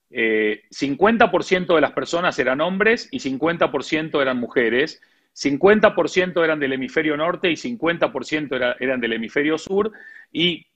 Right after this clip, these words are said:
prácticamente repartimos el resto de, de los insights por continente. Es increíble cómo, a pesar de economías más avanzadas o economías menos avanzadas, eh, cómo en sociedades con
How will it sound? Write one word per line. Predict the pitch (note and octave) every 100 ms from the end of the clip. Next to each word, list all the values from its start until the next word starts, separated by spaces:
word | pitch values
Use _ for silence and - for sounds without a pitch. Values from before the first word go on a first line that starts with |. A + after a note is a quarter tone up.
| _
prácticamente | G#3 G#3+ A3 F#3+ F#3 G3 F#3 G#3 -
repartimos | D#3 D#3 D3 C#3+ F3+ F#3 F#3 E3+
el | C3+ C3
resto | D#3+ D3+ F3 D3+
de, | C#3 C#3
de | B2+
los | C#3 C#3
insights | F3+ F#3 - F#3 G3 - _ - _ -
por | C#3+
continente. | - C#3 C3 C#3 A#2+ G2+ - - _ _ - - _ _ _ _
Es | G#3 G#3+
increíble | A#3 F3 - F3 G3+ F3+ C#3 A#2+ A#2 - _ -
cómo, | F3 F#3+
a | F3+
pesar | D#3 - E3+ E3+ F3+ - _
de | - C#3
economías | - C#3+ C#3 C#3+ F3 E3+ C3+
más | D#3 D#3
avanzadas | D3+ C3+ B2+ D#3 D#3 D3 C#3+ C#3 -
o | C3
economías | B2 B2 B2+ D3 D3+ C#3 - - _ _ _
menos | A#2+ C#3+ C3+ B2+
avanzadas, | A#2 A#2+ - D3 C#3 C3 B2+ - - - -
eh, | B2 - -
cómo | F#3+ G3 G3
en | E3
sociedades | C#3 D3 D3+ D#3 E3+ D#3 -
con | C3+ C3+